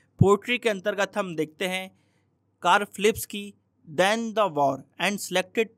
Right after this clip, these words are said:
Poems को ये प्राइज मिला है। जनरल नॉन फिक्शन के अंतर्गत हम देखते हैं रॉबर्ट सैमुअल्स और टॉलियस ओलोरनिप्पा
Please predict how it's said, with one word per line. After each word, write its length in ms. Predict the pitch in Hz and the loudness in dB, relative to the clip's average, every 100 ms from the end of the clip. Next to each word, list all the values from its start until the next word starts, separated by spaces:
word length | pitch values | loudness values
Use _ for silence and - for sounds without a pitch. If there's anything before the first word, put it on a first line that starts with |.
| - | 0
Poems 300 | 175 190 180 | 0 0 -2
को 120 | 185 | -2
ये 100 | 180 | -4
प्राइज 320 | - 151 147 | -2 -2 -2
मिला 220 | 143 143 131 | -4 -4 -4
है। 200 | 131 139 _ _ _ | -8 -14 _ _ _
जनरल 500 | 147 196 214 214 214 - - | 0 2 4 2 -2 -6 -6
नॉन 200 | 170 180 | 0 0
फिक्शन 400 | 190 175 - 233 | 0 -4 0 0
के 100 | 214 | 2
अंतर्गत 460 | 202 170 190 190 185 | -2 0 0 0 0
हम 120 | 190 | -2
देखते 320 | 160 156 - 185 | 0 -2 0 0
हैं 180 | 180 180 _ _ - | 0 -6 _ _ -6
रॉबर्ट 320 | 160 175 220 | -2 2 2
सैमुअल्स 640 | 214 - 180 196 165 147 - _ | 2 0 0 2 0 -2 -6 _
और 160 | - 165 | -6 0
टॉलियस 520 | 190 185 190 185 180 - - | 4 4 4 -4 -4 -6 2
ओलोरनिप्पा 760 | 185 214 208 180 180 180 147 | 4 6 4 2 0 0 -4